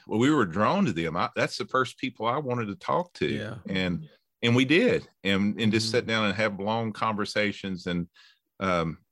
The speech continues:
Speaker 1: and then I look back at that and know that it wasn't a coincidence, again, as I said
Speaker 2: Yeah.
Speaker 1: earlier,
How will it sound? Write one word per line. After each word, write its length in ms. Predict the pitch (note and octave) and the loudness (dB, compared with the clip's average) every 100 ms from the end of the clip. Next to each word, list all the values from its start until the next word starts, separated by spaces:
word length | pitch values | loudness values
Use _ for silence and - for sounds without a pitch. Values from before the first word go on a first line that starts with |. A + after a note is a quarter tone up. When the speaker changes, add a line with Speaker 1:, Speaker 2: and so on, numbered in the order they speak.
| _ | _
Speaker 1:
and 80 | A#2 | 0
then 80 | A#2+ | 2
I 40 | A2 | 4
look 240 | A#2 G#2 | 2 2
back 300 | G#2+ A2 - | 2 2 0
at 80 | G2 | 0
that 240 | F#2+ F#2 | 0 0
and 120 | F2+ F#2+ | 0 2
know 260 | G2+ G2 | 2 2
that 180 | F2 E2 - - | 0 -4 -8 -6
it 160 | G2+ G2+ | -4 0
wasn't 280 | A2+ G#2 | 2 2
a 40 | F#2+ | 0
coincidence, 680 | - A2 G2+ - F2 F2 - | 0 0 0 0 -4 -6 -4
again, 340 | F#2 F2+ F2+ - | 0 0 0 -2
as 160 | F#2+ F2 | 0 2
I 100 | F2+ | 2
said 220 | - G2+ | 2 2
Speaker 2:
Yeah. 60 | F#2 | 4
Speaker 1:
earlier, 420 | F#2 F2+ E2 | 2 0 -2